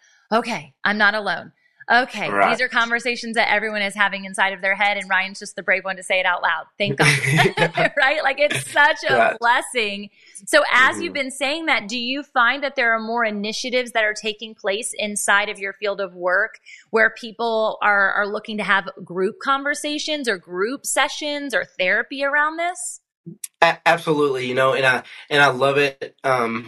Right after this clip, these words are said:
Speaker 2: where I'm grounded and I, I'm founded, um, and just being a believer itself, you know, because when individuals get a hold of my videos and they see the number behind the following I have, you know, it's never, it's never been about the followers to me. I was,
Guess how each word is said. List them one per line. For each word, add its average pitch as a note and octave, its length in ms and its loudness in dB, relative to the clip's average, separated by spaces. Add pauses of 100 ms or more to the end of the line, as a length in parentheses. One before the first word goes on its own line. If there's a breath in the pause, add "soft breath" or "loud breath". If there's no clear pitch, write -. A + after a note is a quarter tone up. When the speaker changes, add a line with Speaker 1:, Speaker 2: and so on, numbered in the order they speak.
Speaker 2:
where C3 540 4
I'm C3 140 2
grounded B2 460 2
and A2+ 100 -2
I, A2+ 220 0
I'm A#2 160 -2
founded, A#2+ 500 2 (320 loud breath)
um, G#2+ 500 -2
and D#3+ 120 4
just G3 180 2 (320)
being G3+ 220 6
a F3+ 60 4
believer C#3 420 0
itself, B2 460 0
you B2 60 -6
know, B2 160 2
because C3+ 360 -2
when E3+ 260 4
individuals C3+ 640 0
get C3+ 160 4
a B2 40 4
hold C3 200 0
of B2+ 80 -2
my A2+ 100 2
videos A#2 500 0
and A#2+ 160 0
they B2 60 4
see D#3+ 240 0
the D#3 140 2
number B2 400 0
behind B2 360 0
the A#2 60 -2
following A#2+ 460 0
I A2+ 80 0
have, A#2+ 380 -2 (320 loud breath)
you B2 60 -2
know, C3 120 4
it's C3+ 160 -2
never, C#3 500 2
it's C3+ 140 -6
never C#3+ 180 4
been C#3+ 180 2
about C3+ 220 2
the A2+ 80 -10
followers G#2 400 0
to G#2+ 120 -8
me. G2+ 120 -4
I G#2+ 80 2
was, A#2+ 260 2